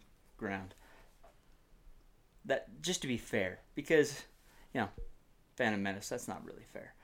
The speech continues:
We know that's already low. All right, so what is the Rotten Tomato score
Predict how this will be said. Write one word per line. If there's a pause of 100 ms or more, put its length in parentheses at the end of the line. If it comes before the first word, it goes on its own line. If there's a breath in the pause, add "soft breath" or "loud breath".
(100)
We
know
that's
already
low. (400 loud breath)
All (220)
right,
so
what
is
the
Rotten
Tomato
score